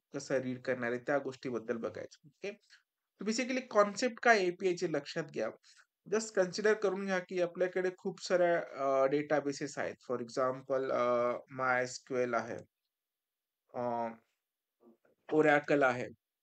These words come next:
Then, uh, तुमचं हे असू शकतं, like Oracle झाल्यानंतर Microsoft S Q L आहे. Okay?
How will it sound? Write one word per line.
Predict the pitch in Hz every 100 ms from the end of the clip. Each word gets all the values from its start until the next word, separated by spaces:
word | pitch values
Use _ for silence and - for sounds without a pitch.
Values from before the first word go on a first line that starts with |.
| _ _ _ _ _ _ _ _ _ _ _ 127
Then, | 131 135
uh, | 131 127 127 127 127 127
तुमचं | 127 127 131
हे | 131
असू | 127 123 120
शकतं, | 120 117 107
like | 113 - 117
Oracle | 117 117 117 117
झाल्यानंतर | 113 104 110 117 117
Microsoft | - 127 127 - 143 147 131 127
S | 123 -
Q | 123
L | 113
आहे. | - - _ _ _ _ _ _ _ _ _ _ _ _ _ _ _ _
Okay? | _ 226 220